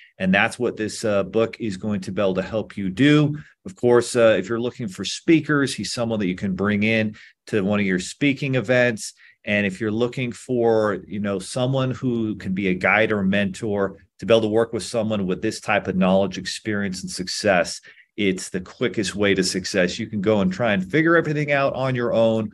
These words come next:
or you can work with somebody who's already got a roadmap for success, and your, your odds for success go up substantially. Well, Eric, we really appreciate your time and the value that you've shared with the audience today. Again, guys, go to eric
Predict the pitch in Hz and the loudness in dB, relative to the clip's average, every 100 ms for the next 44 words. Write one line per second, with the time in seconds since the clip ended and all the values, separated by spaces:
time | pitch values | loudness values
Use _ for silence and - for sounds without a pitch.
0 | - _ 98 95 92 82 101 95 104 - | -14 _ -6 -6 -4 -2 -2 -2 -6 -4
1 | 101 95 92 90 92 95 90 95 95 90 | -2 0 0 -2 -2 2 2 2 0 0
2 | 85 87 95 90 90 82 90 - 92 - | 0 -2 -2 0 -2 -2 -6 -8 -10 -4
3 | 87 - 92 90 85 - 127 208 254 95 | -2 -2 -4 -6 -8 -6 4 6 6 4
4 | 92 - 101 - - 107 95 92 - - | 0 -2 -6 -6 -2 2 2 2 -8 -20
5 | _ _ - 123 113 110 107 - 92 - | _ _ 4 6 6 6 2 0 -10 -6
6 | 117 104 95 98 92 90 - _ _ 123 | -2 0 0 -2 -4 -4 -12 _ _ 4
7 | 131 131 113 120 131 127 120 135 143 131 | 4 4 4 4 4 -2 -4 -2 -4 -4
8 | - 131 - 139 131 - 107 147 156 - | -6 -6 0 2 2 0 2 2 2 -2
9 | 143 139 139 113 92 104 107 123 120 110 | -2 0 0 -2 -2 0 2 0 -2 -6
10 | 110 98 - 123 117 110 104 - 98 101 | -8 -8 -4 2 2 2 -2 -2 0 2
11 | 117 107 - 117 113 113 101 101 113 120 | 2 -2 -6 -4 0 0 -2 -4 -4 0
12 | 120 120 120 123 107 95 113 123 131 131 | 2 2 2 0 -2 0 2 2 2 -2